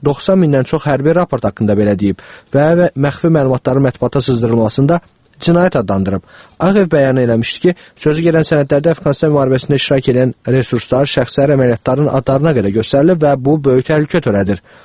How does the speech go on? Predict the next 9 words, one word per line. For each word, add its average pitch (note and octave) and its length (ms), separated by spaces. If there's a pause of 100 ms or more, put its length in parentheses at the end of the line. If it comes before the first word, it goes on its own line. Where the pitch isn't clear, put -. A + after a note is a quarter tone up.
(200)
Söz D#3+ 240
gedən E3+ 240
məxfi D#3 240
məlumatlarda D3 600 (340)
iki - 160
yüzə F#3+ 160
qədər D#3+ 240
dinc D3 160
sakinin D3 480